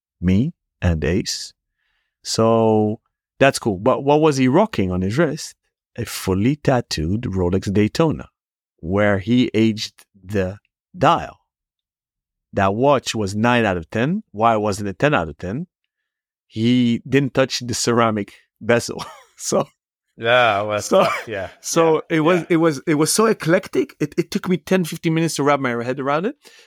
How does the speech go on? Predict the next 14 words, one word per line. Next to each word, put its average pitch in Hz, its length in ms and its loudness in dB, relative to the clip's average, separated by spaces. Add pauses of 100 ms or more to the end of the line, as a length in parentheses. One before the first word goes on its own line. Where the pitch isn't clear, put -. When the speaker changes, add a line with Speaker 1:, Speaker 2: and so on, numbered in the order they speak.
Speaker 1:
But 139 120 -2
then 175 140 2
I 165 100 4
had, 156 200 2
um, 120 540 -2 (360)
actually 147 280 0
a 139 40 0
very 156 280 2
deep 139 300 -2
discussion - 480 -4
with 117 140 -2
my 113 100 -4
buddy 120 360 -2
Wouter 120 540 0